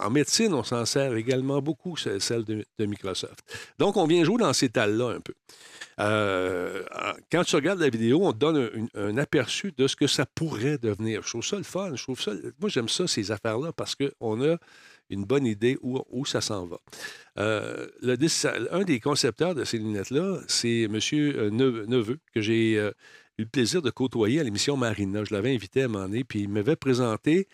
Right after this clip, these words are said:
l'ancêtre de ces lunettes-là. Moi, j'étais tellement content. À un moment donné, je le suivais, euh, Bertrand, Bertrand Neveu, qui s'appelle. Euh, puis sur son, il y a eu un changement de statut sur son LinkedIn. Il travaille maintenant chez Apple.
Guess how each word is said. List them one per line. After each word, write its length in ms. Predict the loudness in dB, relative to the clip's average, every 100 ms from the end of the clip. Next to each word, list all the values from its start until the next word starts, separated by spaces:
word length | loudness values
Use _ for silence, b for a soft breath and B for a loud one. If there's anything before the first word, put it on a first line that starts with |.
| B B B _ -2
l'ancêtre 840 | 2 2 4 2 2 0 -2 -4
de 120 | -2
ces 180 | 0 0
lunettes-là. 500 | 0 -2 -4 -8 -14 -16 _ _ _ b b b b -4
Moi, 80 | 0
j'étais 140 | 0
tellement 280 | 0 0 0
content. 380 | 0 -2 -2 -2
À 40 |
un 60 | -2
moment 140 | -2
donné, 160 | -2 -2
je 120 | -2
le 60 | -4
suivais, 680 | -4 -6 -2 -2 0 -4 -4
euh, 300 | -2 -2 -2
Bertrand, 480 | -4 -6 -6 -6 -6 -8
Bertrand 380 | -8 -8 -6 -4
Neveu, 240 | -4 -4
qui 100 | -8
s'appelle. 340 | -8 -8 -8 -10 B B B B -4
Euh, 200 | -2 0
puis 160 | 0
sur 280 | 0 2 -2
son, 420 | 0 0 0 0 -2
il 100 | 0
y 40 |
a 20 |
eu 60 | 0
un 60 | 2
changement 340 | 0 0 -2
de 60 | -2
statut 420 | 0 0 -2 -6
sur 160 | -6
son 180 | -4 -2
LinkedIn. 500 | 0 -2 -2 -2 -4 -4
Il 580 | -12 -18 _ _ -20 -20 _ -8
travaille 260 | -2 0
maintenant 320 | 0 -2 -4 -4
chez 220 | -2 -2
Apple. 280 | -4 -6